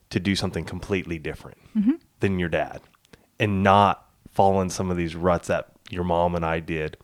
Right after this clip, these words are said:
Speaker 1: because of what we chose to do prior to getting married.
Speaker 2: And, you know, we know that all of you listening come from varied backgrounds. Some of you,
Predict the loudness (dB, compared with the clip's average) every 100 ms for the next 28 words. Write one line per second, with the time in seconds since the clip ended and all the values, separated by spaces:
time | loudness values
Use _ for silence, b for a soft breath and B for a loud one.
0 | _ -2 2 2 0 2 2 4 2 0
1 | 2 2 0 -2 0 0 0 -4 b b
2 | b b -4 6 6 8 4 -2 -6 -6
3 | -6 -8 -10 -18 _ b b b b b
4 | b _ -10 2 4 4 0 _ _ _
5 | -6 4 8 8 8 8 8 8 8 4
6 | 0 _ _ -20 _ _ _ _ -4 6
7 | 8 8 8 6 6 4 6 4 4 0
8 | 0 -4 -12 _ _ _ _ -4 4 6
9 | 6 2 4 4 4 4 2 0 -10 -10
10 | -16 -20 _ b b b b b -2 4
11 | 6 8 6 6 8 8 6 4 2